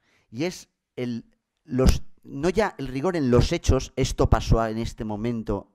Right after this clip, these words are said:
y no pasó en, antes y no pasó después, y fue de esta manera, y los, el cáncer de mama tenía esta, esta situación, bueno, sino en los personajes que dibuja la serie.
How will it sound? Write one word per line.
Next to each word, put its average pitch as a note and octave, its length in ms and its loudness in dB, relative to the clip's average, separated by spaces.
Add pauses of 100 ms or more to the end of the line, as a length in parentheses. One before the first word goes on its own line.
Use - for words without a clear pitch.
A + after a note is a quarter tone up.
y F#2+ 460 -10
no G#2+ 160 -8
pasó A2 240 -6
en, G2 160 -10
antes A#2 420 -8
y F2+ 120 -10
no F#2+ 140 -12
pasó F2+ 220 -12
después, A#2+ 520 -2 (260)
y A2 80 -12
fue A2+ 200 0
de G2+ 100 -4
esta F#2+ 280 -10
manera, A2 480 -10
y F#2+ 220 -10
los, F#2 360 -12
el F#2 180 -18
cáncer G#2+ 300 -10
de G2+ 80 -12
mama G#2 200 -8
tenía F#2+ 300 -12
esta, F2+ 320 -14
esta F2+ 340 -18
situación, F2+ 480 -10
bueno, F2+ 160 -14 (520)
sino G3 380 -6 (420)
en C#3 200 -2
los C3 180 6
personajes D3 600 0
que - 100 -6
dibuja A2 340 -4
la D#2+ 140 -12
serie. - 340 -20